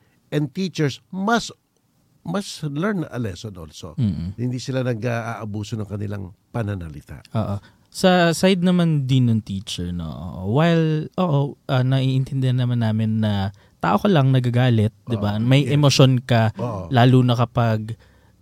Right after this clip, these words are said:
Speaker 2: i-, ikaw yung, ikaw kasi yung authority ng classroom na yun eh, pero
Speaker 1: Mm.
Speaker 2: hindi mo na feel yung authority na yun kasi hindi ka sinusunod.
Speaker 1: Oo.
Speaker 2: Di ba?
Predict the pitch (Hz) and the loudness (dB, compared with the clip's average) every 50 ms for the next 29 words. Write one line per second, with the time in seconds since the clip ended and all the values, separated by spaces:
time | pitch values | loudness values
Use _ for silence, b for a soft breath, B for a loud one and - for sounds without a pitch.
0 | _ - 143 127 - _ _ _ _ _ - 131 - 156 151 151 156 156 147 147 | _ -12 -12 -12 -14 _ _ _ _ _ -4 2 4 6 6 8 6 6 4 2
1 | 143 139 - 135 - 156 143 151 147 - 175 156 151 139 - - 151 143 139 139 | 0 -2 -4 0 2 2 2 4 2 4 2 4 4 2 2 4 6 6 6 4
2 | 139 - 139 139 135 131 151 135 123 120 - - 139 127 131 123 117 117 123 139 | 4 4 4 4 4 4 4 4 4 4 2 2 2 2 2 2 2 2 2 0
3 | 135 113 98 95 - 127 123 123 117 135 - - 127 123 127 123 127 120 120 123 | 0 0 -2 -2 0 0 2 2 2 2 2 2 2 2 2 2 4 2 2 2
4 | 123 120 - - 127 - - 151 139 131 131 135 117 - 123 - - 127 120 113 | 0 0 0 -2 -4 0 0 2 2 4 2 2 0 -2 -2 -2 0 0 0 0
5 | 117 - 135 127 120 113 113 104 - 113 107 - 120 113 113 107 107 - 110 98 | -2 -2 -2 0 0 0 0 0 -2 -4 -6 -4 -2 -2 -2 -2 -4 -4 -6 -6
6 | - 123 110 107 95 87 - - 117 101 92 87 85 87 92 - 110 113 104 87 | -6 -6 -4 -4 -4 -4 -4 -4 -2 -2 -4 -4 -8 -10 -10 -10 -8 -8 -8 -10
7 | 80 78 78 b b b b - 117 107 98 95 92 95 | -12 -14 -18 b b b b -10 -8 -6 -6 -6 -6 -8